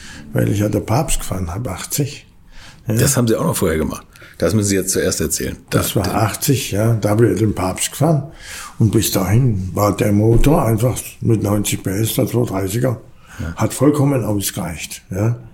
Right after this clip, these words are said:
Speaker 1: Da, mit dem Auto hat man drei Vierteljahr gebaut, bis es fertig war. Da bin ich,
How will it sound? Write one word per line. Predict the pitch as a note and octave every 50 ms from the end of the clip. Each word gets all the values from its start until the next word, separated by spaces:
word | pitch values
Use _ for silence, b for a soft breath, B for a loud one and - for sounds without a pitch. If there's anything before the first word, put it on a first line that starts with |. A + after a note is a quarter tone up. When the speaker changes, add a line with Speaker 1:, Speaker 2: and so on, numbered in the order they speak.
| B B B B B B B B B -
Speaker 1:
Da, | - F2+ E2+ F#2 G2 E2 F#2 D2 C2 - -
mit | - F#2 F#2+ E2 -
dem | A2+ A2 G2+
Auto | F2 F#2 G2 G2 F#2 D#2+
hat | E2 G2 -
man | G2+ G#2 -
drei | - - A#2+ A2+
Vierteljahr | G#2+ B2+ B2 A2+ G#2 G2+ F#2+
gebaut, | F#2+ - G2 - - A2+ B2 - - -
bis | - A#2 F#2 G2
es | G#2+ F2+
fertig | - G2+ G2 G2 G2 G2+ G2 B2+
war. | F3 G#3 F#3+ - - - - - B B B B B B B B B B B B B B B - -
Da | A#2+ G#2+
bin | - - A2 A2
ich, | G#2+ G#2+ G#2 F#2